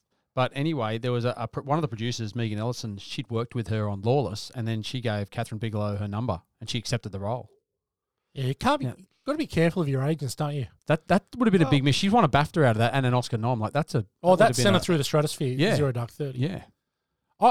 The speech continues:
Speaker 2: I've always been very careful choosing my agents, uh, which is why I've
Speaker 3: Yeah,
Speaker 2: never
Speaker 3: well, you
Speaker 2: chosen
Speaker 3: should.
Speaker 2: one.
Speaker 3: Smart.
Speaker 2: I've never chosen
Speaker 1: Yeah.
Speaker 2: one. I've always
Speaker 1: <laughs>
Speaker 2: acted on behalf of myself.
Speaker 1: Yeah, mate, you'd be, you'd be running your own deals.
Speaker 2: Yeah, you gotta.
Speaker 1: Easy.
Speaker 3: Definitely.
Speaker 2: Please.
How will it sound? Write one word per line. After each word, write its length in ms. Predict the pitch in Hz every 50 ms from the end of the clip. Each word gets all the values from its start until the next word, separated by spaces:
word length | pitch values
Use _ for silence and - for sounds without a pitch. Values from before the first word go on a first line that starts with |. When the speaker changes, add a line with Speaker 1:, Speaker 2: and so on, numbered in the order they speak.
| - 240
Speaker 2:
I've 140 | 247 247 240
always 260 | 240 226 202 185 160
been 140 | 147 160 156
very 180 | 160 160 143 -
careful 380 | - 147 143 143 - 156 139
choosing 320 | - - 151 135 135 135 135
my 260 | 131 131 135 135 143
agents, 460 | 147 143 202 247 277 - - - - _ -
uh, 360 | 151 143 135 135 139 135 135 - -
which 200 | - 147 - -
is 60 | 156 123
why 120 | 151 143
I've 80 | 143 -
Speaker 3:
Yeah, 80 | -
Speaker 2:
never 140 | 156 139 147
Speaker 3:
well, 80 | 156 156
you 40 | 156
Speaker 2:
chosen 200 | 160 156 151 160
Speaker 3:
should. 40 | 151
Speaker 2:
one. 120 | 135 - - -
Speaker 3:
Smart. 260 | - - - 190 165
Speaker 2:
I've 60 | 165
never 160 | 196 196 180
chosen 320 | - - 165 165 165 - 165
Speaker 1:
Yeah. 40 | 180
Speaker 2:
one. 80 | 202 185
I've 80 | 151
always 200 | 160 160 160 143
Speaker 1:
<laughs> 60 | 165 147
Speaker 2:
acted 160 | - 160 147
on 80 | 151 147
behalf 320 | 143 131 147 143 139 -
of 80 | 131 131
myself. 380 | 131 123 - - 139 180 233 - -
Speaker 1:
Yeah, 80 | 214 -
mate, 120 | 98 90 -
you'd 100 | - 165
be, 60 | 170
you'd 200 | 151 180 202 190
be 80 | 151 127
running 200 | 117 104 104 101
your 120 | 104 104
own 100 | 104 104
deals. 340 | 101 113 123 135 127 - - _ _ _ -
Speaker 2:
Yeah, 80 | - 165 - - _ _ _ _
you 140 | - 104 95 107
gotta. 160 | 113 104 - _ _ _ _ _ -
Speaker 1:
Easy. 320 | 143 143 127 107 95 - _ _ _ -
Speaker 3:
Definitely. 420 | 151 139 - 127 120 120 131 131 - - -
Speaker 2:
Please. 260 | 123 110 98 - -